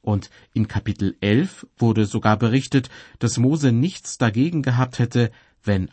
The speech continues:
alle im Volk die Gabe eines Propheten gehabt hätten. Trotz allem war Korach offenbar eifersüchtig auf Mose,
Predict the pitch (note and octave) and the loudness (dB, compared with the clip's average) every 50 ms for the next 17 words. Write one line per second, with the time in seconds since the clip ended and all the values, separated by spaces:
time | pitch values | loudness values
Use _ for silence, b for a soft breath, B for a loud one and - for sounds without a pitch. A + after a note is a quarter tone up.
0 | _ - A#2 C3 D#3 D#3 D3+ - - A2 G#2+ G2 - - - A2+ A#2 A#2+ B2 - | _ 0 2 2 2 2 0 -2 -2 -4 -6 -6 -6 -4 0 0 0 0 0 -4
1 | - - G2+ - - G2+ G2+ G#2+ A2 G#2+ A#2 - - G#2+ G#2+ G#2+ - - - - | -8 -10 -6 -2 0 2 2 2 0 0 -2 -2 -2 -2 -4 -4 -6 -6 -6 -6
2 | B2+ B2 - - G#2+ G2 - - G#2+ F#2+ G#2 F2+ F2+ F#2+ - - - - G#2+ G2+ | -6 -4 -2 -4 -4 -4 -4 -6 -6 -4 -4 -4 -4 -6 -8 -8 -8 -6 -6 -6
3 | - - A2+ - - _ _ _ _ _ _ _ _ _ _ _ _ _ b b | -6 -8 -10 -12 -14 _ _ _ _ _ _ _ _ _ _ _ _ _ b b
4 | b b b b b b b b b b b b b b b b - - D#3 G3+ | b b b b b b b b b b b b b b b b -6 -2 0 0
5 | - - - A#2+ A#2+ C3 F3+ F#3+ D3 B2 A#2 A#2 - - B2+ A#2 A#2 B2 C3+ C#3 | 0 0 0 2 2 2 2 2 2 2 2 2 0 0 2 2 2 0 -2 -4
6 | C#3 - - A#2+ A2+ - C3 A#2 A2+ A#2+ C3 B2+ - - A2 G#2+ G2+ - - G#2 | -6 -6 -6 -4 -4 -2 -2 -2 -2 -2 -2 -2 -2 0 0 0 0 0 -2 -4
7 | F#2 G2 G2+ F#2+ - - A2 - - - G#2 G2+ - - A2 G#2 G2 F2+ A#2 - | -4 -4 -6 -8 -8 -8 -8 -8 -6 -4 -6 -4 -4 -4 -4 -4 -4 -4 -6 -8
8 | - - | -12 -12